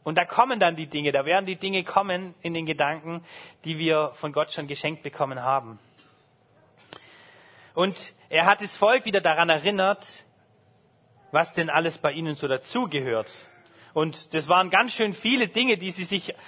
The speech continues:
damals schon vor viel längerer Zeit, ähm,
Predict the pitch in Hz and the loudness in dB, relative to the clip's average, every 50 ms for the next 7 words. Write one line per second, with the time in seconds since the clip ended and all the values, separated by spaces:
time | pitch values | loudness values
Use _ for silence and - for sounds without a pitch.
0 | - - - 175 190 208 214 208 208 202 - - 196 190 190 165 - - - 190 | -6 0 4 4 6 6 6 4 4 4 2 2 0 0 0 -4 -10 -4 0 2
1 | 190 180 - - 214 240 220 202 208 233 220 185 185 - - - 165 170 190 202 | 2 2 2 0 -2 2 2 2 4 4 2 0 0 -2 0 2 4 4 4 2
2 | - - - - - _ _ - - - - 170 160 160 165 165 160 156 151 | -2 -8 -16 -20 -20 _ _ -20 -20 -8 -2 2 4 4 4 2 0 -6 -10